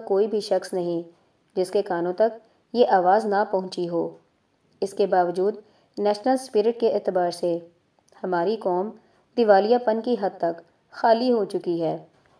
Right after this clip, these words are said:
वंदे मातरम गाने वालों से लेकर इस गीत को सुनने वालों तक तकरीबन हर एक की आज ये हालत है कि ज़ाती मफाद और मुल्क के मफाद में टकराव हो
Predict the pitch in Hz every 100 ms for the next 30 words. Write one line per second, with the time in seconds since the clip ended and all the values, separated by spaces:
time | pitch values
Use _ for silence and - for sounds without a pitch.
0 | _ 233 240 247 294 247 220 254 254 208
1 | 208 233 208 208 214 208 190 190 175 180
2 | _ _ _ _ - 214 220 196 208 233
3 | 233 196 208 208 185 185 214 214 220 _
4 | _ _ - 240 226 233 254 220 226 240
5 | 220 240 214 196 190 226 208 175 202 -
6 | 185 170 - _ _ _ - 202 190 175
7 | 220 214 202 180 185 226 _ _ _ -
8 | 262 233 247 254 233 220 190 185 214 214
9 | 208 190 196 190